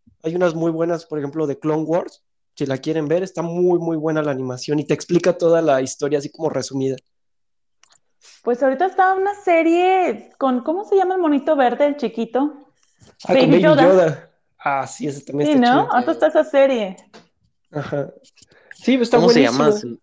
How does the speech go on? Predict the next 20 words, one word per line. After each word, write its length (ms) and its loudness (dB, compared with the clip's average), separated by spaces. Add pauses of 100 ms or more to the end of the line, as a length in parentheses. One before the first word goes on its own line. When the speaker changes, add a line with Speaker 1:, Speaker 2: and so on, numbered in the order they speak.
Speaker 3:
se 140 -20
me 160 -10
fue 240 -10
el 180 -12 (840)
Speaker 1:
¿Cuál? 180 2
De 100 -18
Speaker 2:
Baby 140 -2
Speaker 1:
Mandalorian. 440 4
Speaker 3:
el 60 2
nombre 220 2
de 0 -
Speaker 2:
Yoda. 100 0
Speaker 3:
la 100 0
serie. 240 -8 (480)
Ah, 160 0
exacto, 420 -2
el 60 -4
Mandalorian. 560 -4 (640)
Speaker 2:
Ah, 180 -14
Mandalorian. 360 -18